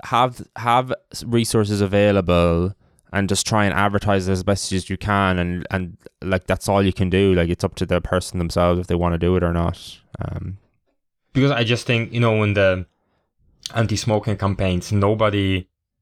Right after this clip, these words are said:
Speaker 2: n-, nobody is, um, against, you know, like, showing the images of, like, how your teeth can look after you smoke for, like, ten, fifteen
Speaker 1: Mm.
Speaker 2: years, or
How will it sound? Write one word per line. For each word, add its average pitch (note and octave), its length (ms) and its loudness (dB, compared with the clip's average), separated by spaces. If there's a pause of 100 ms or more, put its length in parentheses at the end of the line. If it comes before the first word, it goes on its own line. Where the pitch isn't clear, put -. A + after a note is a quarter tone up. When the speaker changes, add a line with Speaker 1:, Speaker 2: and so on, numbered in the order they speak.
(220)
Speaker 2:
n-, G#2+ 280 -2
nobody G#2+ 500 2
is, F#2 200 -6 (380)
um, F2 460 0 (1120)
against, G#2+ 500 0
you G2+ 60 0
know, F#2 300 2 (120)
like, F#2 220 0
showing G2+ 280 0
the G2 160 2
images F#2 360 0
of, F#2 120 0
like, F2+ 160 0
how F#2+ 160 0
your F#2 160 -2
teeth G2+ 300 -2
can F#2+ 200 0
look F#2+ 200 0
after F#2 260 0
you F#2 120 0
smoke F#2 340 -2
for, F#2 200 -2
like, F2+ 220 -2
ten, F#2 220 -4
fifteen F#2+ 440 0
Speaker 1:
Mm. F#2 40 0
Speaker 2:
years, F#2 440 0
or F2 320 0